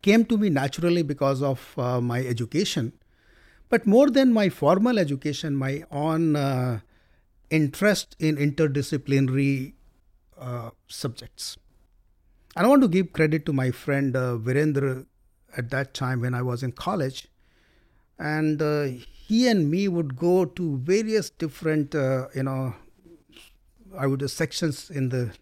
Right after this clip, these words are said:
library in economics, psychology, you know, philosophy. Then we saw that the same topic of,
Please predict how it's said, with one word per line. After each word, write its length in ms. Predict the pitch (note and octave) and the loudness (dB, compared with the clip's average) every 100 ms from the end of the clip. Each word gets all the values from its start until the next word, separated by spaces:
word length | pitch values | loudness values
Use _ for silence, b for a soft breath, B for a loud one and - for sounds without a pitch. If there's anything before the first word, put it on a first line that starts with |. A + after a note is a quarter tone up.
| _ - | _ -8
library 720 | C3 C3+ C3 F3 D#3+ B2+ B2+ b b b b b | -4 -2 0 2 2 0 -4 b b b b b
in 100 | B2+ | -6
economics, 760 | C3 B2+ C#3+ D3 C#3+ C3 B2+ - | -4 0 2 2 2 0 -4 -10
psychology, 1200 | - B2+ A#2+ - C#3 C#3+ C3 C#3 C3 C3 B2 D3+ - _ _ | -8 -8 -8 -6 -2 0 0 -2 -2 -2 -6 -10 -20 _ _
you 60 | C3 | -6
know, 140 | B2+ | -6
philosophy. 840 | - C3+ D3+ G#3 A#3 - B2+ C3 _ b b b b b b b b b b | -4 -4 -4 -4 -4 -4 -6 -8 _ b b b b b b b b b b
Then 220 | G3 D4+ | 4 8
we 100 | E4+ | 8
saw 520 | - - - G3 A#3+ | 8 2 -2 2 4
that 340 | B3 E3 D3+ D3+ _ _ | 4 2 0 -2 _ _
the 100 | - | -6
same 400 | - A#3 C#4 D4+ | -4 0 4 4
topic 520 | D4 F3 D#3+ F3 E3 | 4 2 2 0 -2
of, 500 | D#3 D3 C#3 - - | -2 0 -2 -6 -20